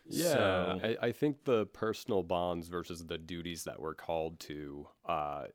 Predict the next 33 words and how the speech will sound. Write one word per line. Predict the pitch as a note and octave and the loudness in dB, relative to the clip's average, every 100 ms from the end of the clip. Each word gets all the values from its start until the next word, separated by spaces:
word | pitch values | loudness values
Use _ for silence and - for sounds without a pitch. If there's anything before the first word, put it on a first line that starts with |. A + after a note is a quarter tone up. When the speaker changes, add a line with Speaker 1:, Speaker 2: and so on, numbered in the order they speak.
| - | -10
Speaker 1:
is | F2 D#2 | -8 -8
a | |
great | D#2 E2+ D#2+ - | -4 -4 -4 -4
theme | F2 D#2+ D#2 | -4 -2 -2
that | C#2+ | -2
we're | D#2+ | -4
kind | - D2+ | -4 -6
of | D2+ | -8
exploring | - F#2 E2+ E2 | -6 -2 -2 -2
a | |
bit | E2+ - | 0 2
more | C3 A2+ | 4 4
than | F2+ E2+ D#2+ D#2 _ _ _ _ - | 4 2 0 -6 _ _ _ _ -4
we | F#2 | -2
have | F2 F#2+ A2+ | 0 0 0
before. | G2 - D2+ D#2 D2+ | -4 -6 -4 -2 -2
Speaker 2:
Yeah. | G2 G2 | 0 2
Speaker 1:
Really, | F2 F2 | 2 0
the, | E2+ E2+ E2 | -2 -2 -2
uh, | D2+ D2 C#2 - - | -2 -2 -4 -8 -8
the | A2 | -6
party | - A#2+ F3+ D#3 | 0 2 2 2
is, | F2 D#2+ - - _ _ _ _ _ _ _ _ _ | 0 -2 -10 -14 _ _ _ _ _ _ _ _ _
you | C#3+ | 4
know, | C#3+ | 6
we | A2 B2+ | 6 6
are | D3+ | 6
falling | C#3+ C#3+ B2 | 4 4 4
a | G#2 | 4
little | G#2+ A#2+ | 2 2
bit | G#2 G2 | 4 4
into | F#2+ - F#2+ F2+ | 4 2 -2 -2
the | D#2+ F#2 F2+ | -2 2 2